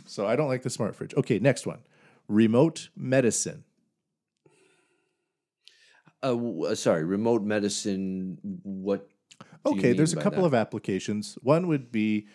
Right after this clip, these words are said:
Speaker 1: uh, using a home screen
Speaker 2: Mm-hmm.
Speaker 1: to connect to the internet,
Speaker 2: Sure.
Speaker 1: which connects to the doctor's office.
Speaker 2: Right.
Speaker 1: And you can do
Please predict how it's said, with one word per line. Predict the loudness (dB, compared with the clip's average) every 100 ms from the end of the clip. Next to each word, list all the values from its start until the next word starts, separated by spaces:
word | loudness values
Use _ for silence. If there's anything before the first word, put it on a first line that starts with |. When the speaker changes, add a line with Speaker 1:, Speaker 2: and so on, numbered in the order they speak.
| _ _ -2
Speaker 1:
uh, | 0 2 -2
using | -2 2 2 2 -4 -4
a | -2 -2 -2 -4 _ _ _ _
home | -4 0 0
screen | -2 -4 -2 -2 -6 -12 _ _
Speaker 2:
Mm-hmm. | -10 -8
Speaker 1:
to |
connect | -2 -2 -2
to | -4
the | -4
internet, | -6 -6 -8 -8 -12 -14
Speaker 2:
Sure. | -6 -2
Speaker 1:
which | -2 -2
connects | -6 -6 -8
to | -10
the | -2
doctor's | -2 0 -8 -6
office. | -10 -8 -10 -6
Speaker 2:
Right. | -2 -2 -2
Speaker 1:
And | -2 -2
you |
can | 0 -2
do | 2 4 4